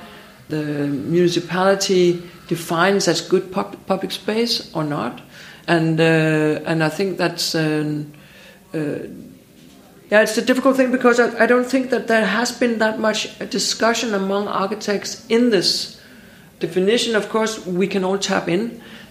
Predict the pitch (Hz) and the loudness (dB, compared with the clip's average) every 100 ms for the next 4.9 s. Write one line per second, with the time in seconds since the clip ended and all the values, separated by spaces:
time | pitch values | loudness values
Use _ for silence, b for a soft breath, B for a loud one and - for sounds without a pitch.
0 | - 180 170 165 160 170 170 175 175 151 | -2 2 4 4 4 4 2 2 2 4
1 | 170 180 190 185 165 - 175 170 180 165 | 2 2 2 2 0 0 2 2 0 0
2 | 160 165 208 208 185 170 185 175 160 156 | 0 2 0 2 0 0 0 -2 0 0
3 | 160 156 160 160 - 160 160 160 160 175 | 0 -2 -2 -4 0 0 2 0 0 0
4 | 185 - 170 170 185 165 160 160 160 | -2 -4 -4 -2 -2 0 2 2 -2